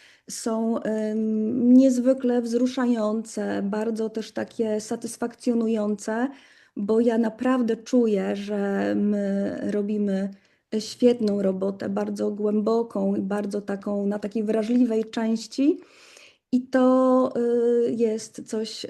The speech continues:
niezwykłego, co polecam każdemu też przeżyć. A my z Julianą oczywiście też to przeżyłyśmy, bo ucząc się metody, pracowałyśmy na materiale własnym i zresztą właśnie tak się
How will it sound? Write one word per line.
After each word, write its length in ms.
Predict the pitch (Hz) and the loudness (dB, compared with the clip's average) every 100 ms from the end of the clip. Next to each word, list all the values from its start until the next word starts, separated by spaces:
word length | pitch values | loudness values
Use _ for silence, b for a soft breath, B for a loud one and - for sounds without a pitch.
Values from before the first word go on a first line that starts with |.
| 214 | 2
niezwykłego, 760 | 233 254 254 233 233 214 214 214 | 6 6 6 0 2 -2 0 -4
co 240 | - 208 | -4 -6
polecam 480 | 202 208 208 208 202 | -2 -2 -2 -4 -4
każdemu 460 | 196 202 202 196 190 | -4 -4 -2 -2 -2
też 320 | 190 185 - | -6 -8 -12
przeżyć. 640 | - - 294 277 277 277 b b b b _ | -8 0 2 4 2 0 b b b b _
A 120 | 220 | 0
my 220 | 233 247 | 6 6
z 60 | 254 | 6
Julianą 400 | 247 240 226 220 | 4 2 0 -2
oczywiście 440 | 214 - 202 196 | -4 -4 -6 -4
też 220 | 196 277 294 | -2 0 0
to 100 | 294 | -2
przeżyłyśmy, 680 | - 294 285 277 277 269 | 0 2 4 2 2 2
bo 120 | 247 233 | 2 0
ucząc 420 | 277 269 262 - | -2 0 0 0
się 100 | 247 | -2
metody, 460 | 220 220 381 311 | -2 -2 0 0
pracowałyśmy 800 | 294 - 480 440 427 330 349 285 | -2 -4 -4 -4 0 2 4 6
na 120 | 262 | 6
materiale 800 | 254 247 247 240 214 208 202 202 | 6 4 2 0 0 -2 -4 -4
własnym 580 | 208 226 233 277 - 269 | -6 -2 0 0 2 6
i 40 | 240 | 6
zresztą 280 | 247 247 | 4 2
właśnie 260 | 226 220 214 | -4 -4 -4
tak 160 | 233 220 | -4 -4
się 260 | - 220 | -4 -4